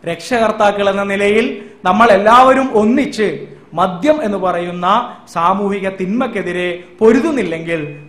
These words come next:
തീർച്ചയായിട്ടും നമ്മുടെ സദാചാര വ്യവസ്ഥ താറുമാറായി പോവുകയും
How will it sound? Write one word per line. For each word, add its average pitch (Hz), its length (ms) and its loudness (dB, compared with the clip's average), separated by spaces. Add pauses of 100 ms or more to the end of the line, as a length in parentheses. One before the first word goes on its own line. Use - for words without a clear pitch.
തീർച്ചയായിട്ടും 165 800 -4 (240)
നമ്മുടെ 160 280 -6
സദാചാര 165 680 -4
വ്യവസ്ഥ 156 460 -6
താറുമാറായി 180 720 0
പോവുകയും 151 680 -10